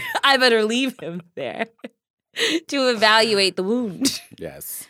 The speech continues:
Speaker 1: Um, I couldn't do that. That's not something that I'm good at. But I did pick up the sunglasses immediately. And then I came over and I said, "I got your <laughs> sunglasses."
Speaker 2: And so at this point, I'm, like, on the ground laughing because when I
Speaker 1: Yeah.
Speaker 2: fall, I'm, like, very, like, this is,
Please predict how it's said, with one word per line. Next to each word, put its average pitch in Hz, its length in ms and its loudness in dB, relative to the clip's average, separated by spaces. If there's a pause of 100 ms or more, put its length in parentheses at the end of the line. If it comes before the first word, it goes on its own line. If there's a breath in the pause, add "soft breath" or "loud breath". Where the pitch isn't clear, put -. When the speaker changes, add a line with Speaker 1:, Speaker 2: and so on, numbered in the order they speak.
(120)
Speaker 1:
Um, 185 280 2
I 254 120 6
couldn't 147 300 -2
do 135 120 -14
that. 151 220 -2
That's 143 140 -2
not 165 120 0
something 151 220 -8
that 147 100 -4
I'm 156 100 -6
good 185 120 0
at. 123 160 0
But 170 80 0
I 175 80 0
did 202 260 -2
pick 226 160 -8
up 190 120 -4
the 185 80 -6
sunglasses 165 520 -4
immediately. 151 640 -6 (240 soft breath)
And 175 160 -6
then 165 220 -2
I 165 80 -2
came 175 240 -6
over 165 260 -4
and 156 280 -6
I 151 80 -8
said, 156 180 -6
"I 165 40 -2
got 220 180 0
your 202 80 -6
<laughs> - 120 -4
sunglasses." 302 760 0 (1300 loud breath)
Speaker 2:
And 147 180 2
so 139 120 4
at 120 100 2
this 113 180 0
point, 92 320 -2 (200)
I'm, 120 280 2
like, 113 240 2 (100)
on 117 160 6
the 123 80 2
ground 98 220 2
laughing 85 420 -6
because 127 200 4
when 147 60 4
I 151 100 6
Speaker 1:
Yeah. 78 120 -2
Speaker 2:
fall, 107 320 6
I'm, 113 160 0
like, 117 160 0
very, 95 680 -2
like, 87 260 -8 (100)
this 101 220 -4
is, 92 180 -8